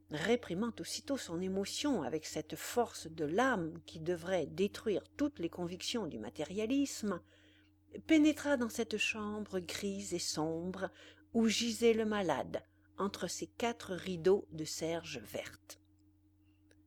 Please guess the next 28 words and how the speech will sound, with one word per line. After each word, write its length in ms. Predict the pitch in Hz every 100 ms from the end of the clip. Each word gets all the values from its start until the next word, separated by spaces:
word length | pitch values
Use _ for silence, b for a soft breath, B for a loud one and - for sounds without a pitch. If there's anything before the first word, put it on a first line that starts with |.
| _
Louise 560 | 208 254 294 349 254 202 B B
voulait 260 | 214 262 285
conduire 420 | - 294 330 -
sa 140 | -
sœur 340 | 233 - 147 117
vers 220 | 147 131
Bénédicte, 680 | 147 147 139 - - - - - _ _ _ _ _ -
mais 160 | 185
monsieur 380 | 185 233 233 220
Faure, 560 | 196 - 202 202 214 160
lui 140 | 139
prenant 380 | - - 156 160
la 140 | 185
main, « 240 | 202 226 233 b b b b _ _ _ _ _ _ _ 185
Nous 160 | 202
sommes 400 | - 202 185 175
de 100 | 160
trop 380 | 175 - 208 165
ici, 420 | 156 - 190 180
ma 160 | 180 165
belle 280 | 175 180 165
curieuse. 720 | 190 180 185 190 190 185 196 b b b _ -
Allons 380 | 294 330 330 302
admirer 460 | 277 277 269 269
les 160 | 262 254
légumes 420 | 240 214 233 226
du 120 | 220
jardin. 440 | 208 208 175 143